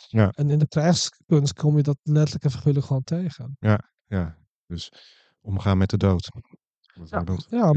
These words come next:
Speaker 1: Ja.
Speaker 2: ook omgaan met conflict. En ik denk dat, eh, zeker als je als opsteller of systemicus, eh, werkt met dit soort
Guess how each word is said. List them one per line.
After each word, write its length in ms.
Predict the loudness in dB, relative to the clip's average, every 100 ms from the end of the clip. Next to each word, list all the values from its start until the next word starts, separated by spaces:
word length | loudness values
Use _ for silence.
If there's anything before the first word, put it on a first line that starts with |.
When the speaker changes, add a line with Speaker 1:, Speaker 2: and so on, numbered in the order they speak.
| 4
Speaker 1:
Ja. 40 |
Speaker 2:
ook 120 | 2 2
omgaan 300 | 0 0 0
met 140 | 0
conflict. 500 | 2 2 4 0 0
En 180 | -4 -4
ik 180 | -6 -4
denk 160 | -2
dat, 200 | -2 -4
eh, 180 | -6 -6
zeker 360 | -4 -4 -2 -2
als 140 | -2
je 100 | -4
als 280 | -4 -4 -4
opsteller 580 | -6 -8 -4 -2 0 -2
of 160 | -4 -8
systemicus, 1000 | -6 -4 -2 -2 0 -2 -2 -2 -4 -6 _ _ _ _ _
eh, 120 | -4
werkt 280 | 0 0 2
met 140 | 0 2
dit 160 | 0
soort 280 | 2 -6 -6